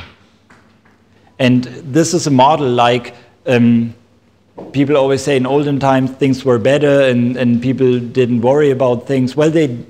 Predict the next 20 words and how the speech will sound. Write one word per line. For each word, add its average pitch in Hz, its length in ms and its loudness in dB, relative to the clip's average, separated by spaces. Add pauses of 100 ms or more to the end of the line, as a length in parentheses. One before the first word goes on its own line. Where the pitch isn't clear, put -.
of - 160 -6
course, 185 480 0
it 151 120 -2
wasn't 156 440 0
better, 160 400 -2
but 147 340 -2
they 139 140 0
didn't 180 320 0
worry 151 260 2
because 151 400 -2
they 151 200 2
were 147 180 2
busy 160 500 0
just 143 380 -2
getting 143 320 -2
food. 139 420 0
They 127 160 -2
were 131 300 -2 (260)
maybe 135 260 0
peasants 151 640 -4